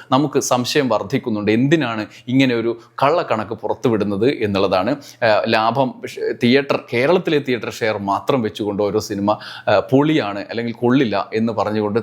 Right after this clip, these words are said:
തിയേറ്ററിൽ ഓടിക്കൊണ്ടിരിക്കുന്ന സിനിമയെ തന്നെ ദോഷകരമായി ബാധിക്കുന്ന വിധത്തിൽ ഒരു കണക്ക് പറച്ചിൽ എന്തിനാണ് എന്നുള്ള ചോദ്യമാണ്. പറയുമ്പോൾ ഇന്നലെ കുഞ്ചാക്കോ ബോബൻ പറഞ്ഞതുപോലെ കൃത്യം കണക്ക് പറയണം. അത് ഇനിയെങ്കിലും അടുത്ത മാസം മുതലെങ്കിലും നിർമ്മാതാക്കൾ തയ്യാറാകണം എന്നാണ് നമുക്ക് ഇതൊക്കെ കാണുമ്പോൾ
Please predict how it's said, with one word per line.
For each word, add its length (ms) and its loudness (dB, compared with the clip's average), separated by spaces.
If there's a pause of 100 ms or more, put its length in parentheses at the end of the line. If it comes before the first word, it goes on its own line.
(100)
തിയേറ്ററിൽ 500 2
ഓടിക്കൊണ്ടിരിക്കുന്ന 840 0
സിനിമയെ 460 0
തന്നെ 200 0 (300)
ദോഷകരമായി 640 2
ബാധിക്കുന്ന 540 -2
വിധത്തിൽ 360 -2 (240)
ഒരു 180 6 (100)
കണക്ക് 320 -2
പറച്ചിൽ 420 -4
എന്തിനാണ് 500 0
എന്നുള്ള 280 -2
ചോദ്യമാണ്. 540 0 (100)
പറയുമ്പോൾ 500 2
ഇന്നലെ 200 -4
കുഞ്ചാക്കോ 400 0
ബോബൻ 360 2
പറഞ്ഞതുപോലെ 520 -2 (340)
കൃത്യം 340 2
കണക്ക് 280 -2
പറയണം. 340 0 (180)
അത് 160 2
ഇനിയെങ്കിലും 580 2
അടുത്ത 220 -2
മാസം 280 -2
മുതലെങ്കിലും 380 0
നിർമ്മാതാക്കൾ 580 -2
തയ്യാറാകണം 600 0
എന്നാണ് 360 0 (240)
നമുക്ക് 300 2
ഇതൊക്കെ 360 0
കാണുമ്പോൾ 320 0